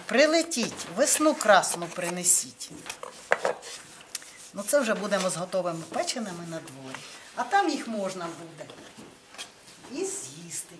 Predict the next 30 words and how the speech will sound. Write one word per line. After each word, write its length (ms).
і 40
подарувати 720
ще 220
іншим 520
дітям. 340
І 20
ті 180
також 440
покличуть 680
весну. 260
Бо 60
хто 240
нам 220
весну 300
приносить? 540
Птахи. 360
Як 240
вони 200
восени 400
полетіли 560
в 80
теплі 340
краї, 380
а 80
тепер 320
будуть 440
вертатися 580
назад. 340
Вони 220
побачать, 640